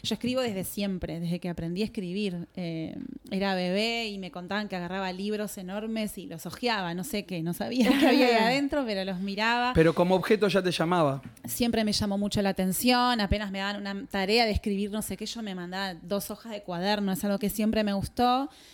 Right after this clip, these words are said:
Speaker 1: Después decidí estudiar, eh, nivel inicial, profesorado, que es a lo que, a lo, de, a, a otra cosa de las que me dedico <laughs> y trabajo actualmente.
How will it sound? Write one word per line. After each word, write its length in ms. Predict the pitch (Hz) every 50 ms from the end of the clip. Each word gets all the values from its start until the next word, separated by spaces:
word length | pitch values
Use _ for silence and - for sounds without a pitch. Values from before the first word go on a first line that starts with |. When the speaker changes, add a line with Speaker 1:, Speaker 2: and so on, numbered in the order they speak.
| - - - - _ -
Speaker 1:
Después 300 | 220 196 - 240 254 254
decidí 580 | 269 262 - - 220 226 233 247 262 269 269 -
estudiar, 720 | - 196 - - 202 208 220 220 226 240 247 254 269 - -
eh, 840 | 226 208 202 190 190 185 180 180 180 175 175 170 170 170 170 - 180 180
nivel 300 | 185 185 190 196 202 202
inicial, 460 | 202 185 - - 254 262 262 262 -
profesorado, 800 | - 196 165 190 175 - 196 196 214 226 233 247 254 262 285 277 -
que 80 | -
es 80 | 202 -
a 80 | 202
lo 140 | 190 185 180
que, 400 | - 185 170 170 160 165 - - _ - -
a 80 | - 175
lo, 80 | 175 170
de, 340 | 170 185 175 175 175 -
a, 220 | 180 170 - - 196
a 60 | 196
otra 260 | 208 208 - 220 208
cosa 240 | - 220 240 - -
de 60 | -
las 120 | 233 233 -
que 140 | - 262
me 200 | 214 220 220 226
dedico 460 | 220 247 277 294 370 - 294 285 302 285
<laughs> 0 |
y 100 | 254 233
trabajo 460 | - 196 196 196 226 240 - - 226
actualmente. 840 | 208 - - 226 220 226 226 247 262 269 269 247 - 277 294 302